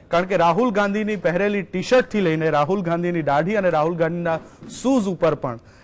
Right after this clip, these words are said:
આ યાત્રા દરમિયાન ચર્ચાઓ કરવામાં આવી. રાહુલ ગાંધીની આ યાત્રા જ્યારે પૂરી થઈ છે, ત્યારે દેશભરની અંદર જે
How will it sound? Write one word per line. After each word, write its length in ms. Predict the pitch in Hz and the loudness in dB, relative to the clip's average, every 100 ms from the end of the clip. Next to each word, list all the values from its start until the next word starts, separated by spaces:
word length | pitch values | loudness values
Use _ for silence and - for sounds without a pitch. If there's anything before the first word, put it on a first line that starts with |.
| - | -2
આ 80 | 151 | 2
યાત્રા 400 | 170 175 214 220 | 4 2 2 2
દરમિયાન 400 | 170 151 170 196 | 2 0 -2 -2
ચર્ચાઓ 520 | - 190 170 202 175 | 0 0 2 2 2
કરવામાં 460 | 151 135 127 120 107 | 2 -4 -4 -8 -12
આવી. 160 | 90 - - - - - - - - | -14 -20 -20 -20 -20 -20 -20 -20 -6
રાહુલ 320 | - 208 254 | 4 6 6
ગાંધીની 480 | 247 233 240 254 269 | 4 4 4 2 2
આ 160 | 226 214 | 4 4
યાત્રા 360 | 196 185 220 | 4 4 4
જ્યારે 200 | 233 214 | 4 4
પૂરી 300 | 202 214 233 | 2 0 0
થઈ 180 | 214 180 | 2 2
છે, 140 | 165 196 | 0 0
ત્યારે 300 | 185 175 175 | 2 4 2
દેશભરની 720 | 139 202 254 214 175 175 185 | 2 0 0 0 0 0 0
અંદર 340 | 160 160 180 | -2 0 0
જે 360 | 185 147 175 190 | 0 -2 -2 -2